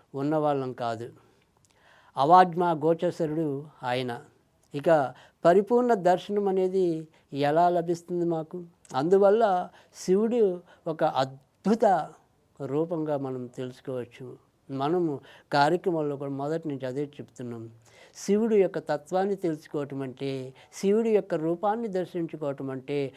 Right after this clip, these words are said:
శివుడి యొక్క మహిమల గురించి అర్థం చేసుకోవాలి అంటే, మనం ఎంత చెప్పుకున్నా కూడా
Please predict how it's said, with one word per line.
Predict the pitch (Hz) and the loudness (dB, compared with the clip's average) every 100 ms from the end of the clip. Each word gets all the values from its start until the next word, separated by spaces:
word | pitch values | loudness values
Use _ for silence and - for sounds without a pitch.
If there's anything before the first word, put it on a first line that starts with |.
| - | -14
శివుడి | - 226 262 269 | -2 2 2 2
యొక్క | 247 240 | 0 -2
మహిమల | 185 170 220 254 269 247 | -2 -2 -2 -2 -2 -2
గురించి | 233 214 196 185 | -2 -2 -4 -4
అర్థం | 165 151 185 175 | -2 -4 -6 -6
చేసుకోవాలి | 165 - 160 143 139 139 | -8 -8 -6 -4 -6 -8
అంటే, | 131 131 147 151 135 139 _ _ _ _ | -10 -10 -6 -4 -4 -6 _ _ _ _
మనం | 131 131 | -10 -8
ఎంత | 131 127 151 | -8 -8 -8
చెప్పుకున్నా | 156 151 131 - 127 127 127 120 | -10 -10 -12 -12 -12 -10 -10 -12
కూడా | - 147 143 131 | -6 -4 -4 -6